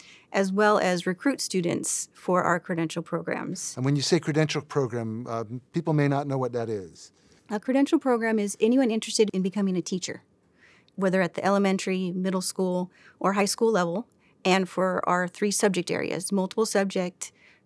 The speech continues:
Speaker 1: single subject, or education specialist.
Speaker 2: Okay, I thought by credentials you mean somebody actually has to have an, a credential issued by the state in order to be a teacher.
Speaker 1: Correct.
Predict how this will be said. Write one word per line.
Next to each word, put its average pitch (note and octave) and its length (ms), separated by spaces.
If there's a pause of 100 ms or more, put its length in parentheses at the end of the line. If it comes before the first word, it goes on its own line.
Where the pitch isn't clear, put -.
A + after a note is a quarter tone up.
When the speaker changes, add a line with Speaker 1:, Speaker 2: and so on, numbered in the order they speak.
Speaker 1:
single A#3 320
subject, F#3 500
or F3 200
education E3+ 480
specialist. - 640 (380)
Speaker 2:
Okay, A2 360 (140)
I C3+ 80
thought - 380
by C3 100
credentials C#3+ 580
you B2+ 120
mean C3 180
somebody C3 460
actually B2+ 320
has B2 300
to A#2+ 160
have B2 280 (320)
an, A#2+ 160 (100)
a - 60
credential C3+ 720
issued D3+ 400
by B2 140
the A#2 80
state B2 440 (300)
in A#2+ 140
order A#2+ 200
to - 140
be A#2 340
a - 60
teacher. - 380 (160)
Speaker 1:
Correct. - 460